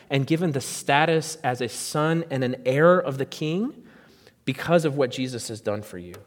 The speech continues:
And at the same time, God begins a process in each of us working to grow us into sons and heirs, ready to take on what he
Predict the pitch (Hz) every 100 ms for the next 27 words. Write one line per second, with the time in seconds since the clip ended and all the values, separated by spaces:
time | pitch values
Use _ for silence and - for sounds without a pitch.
0 | _ _ _ - 156 156 - - 156 151
1 | - - 147 147 113 101 120 - _ _
2 | - 131 147 135 135 131 123 - 127 143
3 | 139 117 98 - - 127 135 156 160 117
4 | 107 107 127 127 170 180 131 113 110 -
5 | - - 139 123 127 127 156 175 185 180
6 | 131 120 - - - 151 156 143 - 117
7 | 104 104 - _ - - 151 131 117 107
8 | 110 - 117 113 - 117 113 104 101 -
9 | 123 123 151 156 143 - 117 - 139 139
10 | - 135 135 120 107 123 123 123 - 131
11 | 123 117